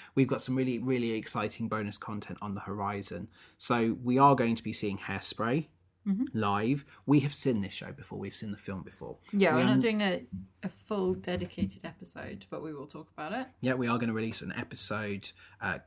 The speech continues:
Speaker 1: just reviewing the production of Hairspray that we're going to be seeing.
Speaker 2: Mm-hmm.
Speaker 1: We obviously have some more episodes of It's a Musical Wedding on the horizon. We're gonna go see Snow White as a pantomime, and I think we will launch an episode on that.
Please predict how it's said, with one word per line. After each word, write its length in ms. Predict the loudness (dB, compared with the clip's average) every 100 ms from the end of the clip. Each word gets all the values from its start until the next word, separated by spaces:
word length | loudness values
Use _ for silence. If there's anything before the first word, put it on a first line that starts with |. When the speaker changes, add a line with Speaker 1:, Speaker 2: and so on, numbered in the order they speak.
| -10 -6
Speaker 1:
just 240 | -6 -6
reviewing 540 | -6 -6 -4 -4 -6 -8
the 80 | -10
production 540 | -8 -6 -6 -6 -6 -8
of 100 | -8
Hairspray 420 | -6 -6 -4 -6
that 100 | -6
we're 60 | -6
going 200 | -8 -8
to 60 |
be 60 | -8
seeing. 540 | -2 2 4 4 4 0 -2
Speaker 2:
Mm-hmm. 180 | -2 0
Speaker 1:
We 80 | 2
obviously 320 | 2 2 -2
have 340 | -2 -2 -2 0
some 160 | 0
more 240 | 0 -2 -2
episodes 380 | -4 -4 -4 -4
of 180 | -8 -8
It's 180 | -8 -6
a 20 |
Musical 340 | -6 -8 -10 -6
Wedding 400 | -6 -4 -4 -4
on 160 | -6
the 60 | -6
horizon. 920 | -8 2 6 6 6 4 4 4 2 -4 _ _ _ _
We're 100 | -2
gonna 160 | 0 0
go 160 | 0 0
see 480 | 2 2 0 -4 -12 _ _
Snow 460 | 0 0 2 0
White 300 | 0 -2 -4
as 60 | -8
a 60 | -8
pantomime, 540 | -8 -8 -6 -6 -6
and 80 | -6
I 20 |
think 240 | -8 -8
we 120 | -8 -8
will 280 | -6 -8 -8
launch 320 | -6 -6 -4
an 60 | -6
episode 360 | -6 -8 -8
on 140 | -6 -4
that. 260 | -4 -4